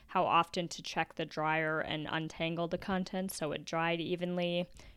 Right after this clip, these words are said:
how to hang clothes on a laundry line to dry efficiently. I think for people that are my age, I had a better education of the ins and outs of laundry than most do, yet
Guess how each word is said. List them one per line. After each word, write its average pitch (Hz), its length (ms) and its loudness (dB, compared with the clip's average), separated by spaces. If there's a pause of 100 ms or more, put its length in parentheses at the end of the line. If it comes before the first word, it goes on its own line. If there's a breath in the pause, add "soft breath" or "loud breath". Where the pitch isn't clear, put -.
how - 160 0
to 165 120 2
hang 165 320 -2
clothes - 380 -2
on 151 100 -2
a 160 100 -2
laundry 262 400 6
line 240 380 4
to 196 120 -4
dry 160 220 2
efficiently. 208 880 0 (500)
I 233 60 0
think 285 240 4
for 415 120 4
people 202 340 4
that 190 160 4
are 175 80 4
my 151 260 4
age, 180 260 2
I 170 80 6
had 180 200 2
a 170 80 2 (100)
better 170 460 4 (340 loud breath)
education 165 580 2
of 240 100 4
the 247 100 2
ins 247 200 4
and 254 120 4
outs 254 260 2 (240)
of 226 160 2
laundry 247 380 4
than 185 200 4
most 170 320 4
do, 208 280 6 (400 loud breath)
yet 196 260 6